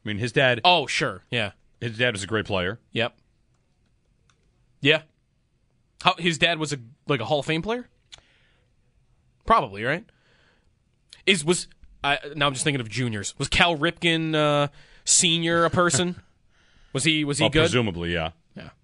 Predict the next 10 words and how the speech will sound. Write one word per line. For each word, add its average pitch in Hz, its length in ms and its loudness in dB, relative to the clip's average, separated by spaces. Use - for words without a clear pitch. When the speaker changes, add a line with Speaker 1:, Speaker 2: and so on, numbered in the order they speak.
Speaker 2:
Well, 165 80 4
he 170 80 4
was 151 100 -4
definitely 160 260 0
a 110 60 -6
person, 98 400 -16
yeah. 82 80 -20
That's - 160 -20
right. - 160 -20
Speaker 1:
Yeah. 90 220 -2